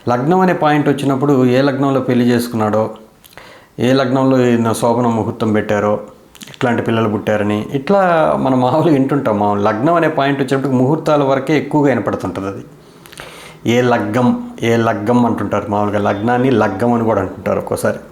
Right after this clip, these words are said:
అంటే మన తెలుగులో ఉంటాయి కదా ప్రకృతి వికృతి పదాలు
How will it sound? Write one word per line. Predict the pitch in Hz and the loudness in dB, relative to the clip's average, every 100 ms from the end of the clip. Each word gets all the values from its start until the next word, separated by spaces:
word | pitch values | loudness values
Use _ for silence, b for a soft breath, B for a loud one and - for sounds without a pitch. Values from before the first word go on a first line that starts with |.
| - - B B B B B 131 | -20 -20 B B B B B -6
అంటే | 117 127 123 117 110 107 110 107 117 | 0 2 4 2 2 0 -2 -4 -2
మన | 110 | -4
తెలుగులో | 104 120 120 131 120 | -2 0 2 2 2
ఉంటాయి | 120 123 | 0 0
కదా | 104 | 0
ప్రకృతి | 104 113 - 110 117 | 0 -4 -4 -4 -2
వికృతి | 107 104 110 95 | -2 0 -2 -2
పదాలు | - 101 101 98 | -2 0 0 -2